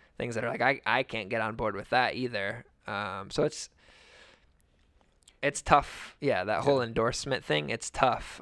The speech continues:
Speaker 1: I
Speaker 2: Yeah.
Speaker 1: think, because I don't think Christians fit in either party. And so when
Speaker 2: Mm-hmm.
Speaker 1: you endorse someone, obviously they're gonna come
Speaker 2: Yeah.
Speaker 1: along with,
Speaker 2: Yeah.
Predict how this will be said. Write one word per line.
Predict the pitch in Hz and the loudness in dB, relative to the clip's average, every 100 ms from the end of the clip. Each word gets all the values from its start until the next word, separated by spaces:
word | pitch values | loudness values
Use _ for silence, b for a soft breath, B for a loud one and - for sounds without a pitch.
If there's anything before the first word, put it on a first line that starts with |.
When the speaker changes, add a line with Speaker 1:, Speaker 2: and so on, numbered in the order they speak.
| - | -4
Speaker 1:
I | |
Speaker 2:
Yeah. | 104 | -2
Speaker 1:
think, | - 87 101 - | -2 -6 -6 -10
because | 90 113 110 | -4 -2 0
I | 107 | 0
don't | 120 110 | 0 -2
think | 113 - | -6 -6
Christians | - 110 113 104 | -6 -4 -4 -6
fit | - 110 104 - | -6 -4 -4 -4
in | 95 | -10
either | 95 104 92 | -10 -8 -8
party. | - 113 120 143 | -2 0 2 0
And | 143 107 | -4 -2
so | 113 | -2
when | 110 | -2
Speaker 2:
Mm-hmm. | |
Speaker 1:
you | 107 | -4
endorse | 104 143 151 | 2 2 2
someone, | - 110 107 101 | 0 -2 -2 -2
obviously | 107 113 - 104 | -2 -4 -4 -4
they're | 104 | -4
gonna | 104 101 | -6 -8
come | - 117 104 | -8 -10 -8
Speaker 2:
Yeah. | - - | -8 -4
Speaker 1:
along | 104 104 95 | -4 -4 -6
with, | 98 - - | -12 -14 -14
Speaker 2:
Yeah. | - | -14